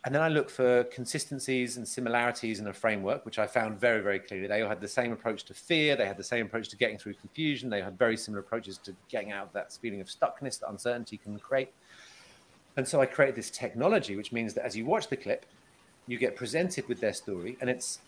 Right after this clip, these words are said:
synaptically engaging. It's, storytelling is, is beautiful. It's not like any leadership thing you've ever heard or any textbook you've ever read.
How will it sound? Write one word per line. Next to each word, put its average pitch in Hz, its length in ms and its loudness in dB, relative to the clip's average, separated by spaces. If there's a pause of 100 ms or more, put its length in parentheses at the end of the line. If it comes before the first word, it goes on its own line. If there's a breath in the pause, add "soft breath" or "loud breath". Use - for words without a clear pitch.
(140)
synaptically 131 800 0
engaging. 98 600 -2
It's, 92 100 -8
storytelling 110 880 -2
is, 117 220 -6
is 113 140 -8
beautiful. 113 460 -2
It's 113 120 -10
not 139 160 2
like 110 140 0
any 131 180 6
leadership 117 420 0
thing 104 140 -8
you've 101 140 -2
ever 98 160 2
heard 123 320 6
or 110 180 4
any 120 140 0
textbook 101 420 -4
you've 98 140 -4
ever 95 160 -2
read. 135 240 6